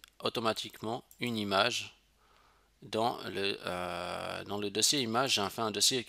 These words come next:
je, enfin, en gros, je vais chercher dans un dossier qui s'appelle menu. Pour toutes les catégories, ben, j'essaie de chercher une image de menu, tout simplement. Il y a ça. Et puis, il y a aussi une petite chose que j'ai rajoutée, euh,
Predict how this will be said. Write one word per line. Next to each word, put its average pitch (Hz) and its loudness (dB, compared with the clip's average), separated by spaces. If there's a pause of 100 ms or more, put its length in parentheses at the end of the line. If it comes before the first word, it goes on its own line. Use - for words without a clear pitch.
je, - -4
enfin, 92 -8
en 104 -4
gros, 117 -6
je - -2
vais 104 -6
chercher - 2
dans 107 -2
un 101 2
dossier 107 2
qui - 4
s'appelle 101 0
menu. 120 -4 (960)
Pour - -8
toutes 151 -8
les 160 2
catégories, 127 2
ben, 113 2
j'essaie 104 4
de 143 -2
chercher 139 2
une 120 -4
image 117 -2
de 113 -4
menu, 95 -8 (100)
tout - -16
simplement. - -12 (1200)
Il 107 0
y - 4
a 104 0
ça. 117 8 (920)
Et 120 -6
puis, 131 -10
il - -10
y 123 0
a 110 -2
aussi 107 4
une 123 -6
petite - -8
chose 156 0
que - -4
j'ai 110 -4
rajoutée, 113 -4 (1800)
euh, 113 -12